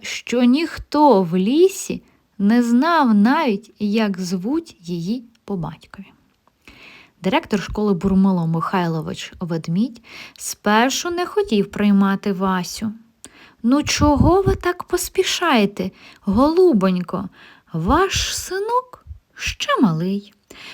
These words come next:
У нас цієї весни прийому не буде. Всі учні вже рік провчилися. Не можу ж я його до них посадити.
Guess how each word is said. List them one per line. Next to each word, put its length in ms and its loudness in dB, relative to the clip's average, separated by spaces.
У 160 2
нас 280 4
цієї 400 0
весни 400 -2
прийому 500 2
не 140 0
буде. 460 0
Всі 300 -2
учні 760 -2
вже 440 -2
рік 380 -2
провчилися. 920 0
Не 160 0
можу 440 4
ж 160 -4
я 300 2
його 520 2
до 240 0
них 320 0
посадити. 760 -4